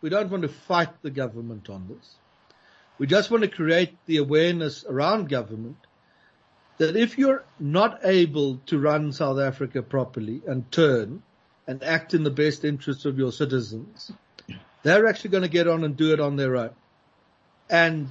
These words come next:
implicit in that is that you will become superfluous and your revenues will remain under pressure and your political fortunes will decline. But we would be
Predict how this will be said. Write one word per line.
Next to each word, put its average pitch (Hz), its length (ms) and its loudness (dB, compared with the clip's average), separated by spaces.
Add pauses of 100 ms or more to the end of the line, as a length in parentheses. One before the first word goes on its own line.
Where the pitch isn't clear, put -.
implicit 202 520 -4
in 156 140 -6
that 135 280 -4 (540)
is 139 100 -8
that 156 180 -2
you 190 140 0
will 180 140 0
become 160 360 -2
superfluous 170 880 -4 (640)
and 143 320 0
your 143 160 4
revenues 160 580 0
will 156 120 -4
remain 147 380 -2
under 143 220 -4
pressure 208 500 0
and 175 120 -2
your 143 100 0
political 147 520 0
fortunes 139 600 -2
will 131 140 -2
decline. 120 420 -4 (840)
But 143 180 4
we 180 180 6
would 165 440 2
be 175 200 0